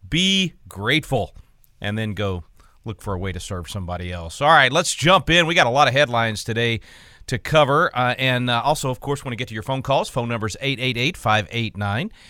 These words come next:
eight eight four zero. But let's just hit a few of these. The F D A says that telling people not to take ivermectin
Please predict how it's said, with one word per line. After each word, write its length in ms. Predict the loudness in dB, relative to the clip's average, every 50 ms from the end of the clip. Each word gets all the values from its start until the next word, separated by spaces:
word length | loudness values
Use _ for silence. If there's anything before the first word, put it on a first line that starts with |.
| -20 -20 -4 -2
eight 160 | 0 0 0
eight 160 | 0 -2 -4
four 260 | -6 -6 -4 -4 -4
zero. 460 | -4 -4 -4 -4 -4 -2 -2 -2 -2
But 240 | 0 0 -2 -2 -2
let's 180 | -4 -8 -8 -8
just 260 | -6 -4 -4 -4 -2
hit 120 | 0 0 0
a 60 | 0
few 260 | 0 -2 -4 0 0
of 120 | 2 2 2
these. 400 | 2 2 2 0 -2 -4 -8 -10 -14 -20 -20 -20 _ _
The 160 | -8 0 2 4
F 160 | 4 4 2
D 180 | 0 2 6
A 280 | 6 6 8 6 6 4 0 -4 -12 _ -20 _ _ _ _ _
says 340 | _ -8 -4 -2 -2 -2 -2
that 180 | -4 -6 -6 -6
telling 400 | -2 0 0 0 0 -2 -6 -6
people 360 | -4 -4 -4 -2 -2 -2 -2
not 280 | 0 2 2 2 2 0
to 80 | -4
take 240 | -4 -2 -2 0 2
ivermectin 760 | 4 4 4 4 2 -2 -2 -2 -4 -4 -4 -4 -4 -4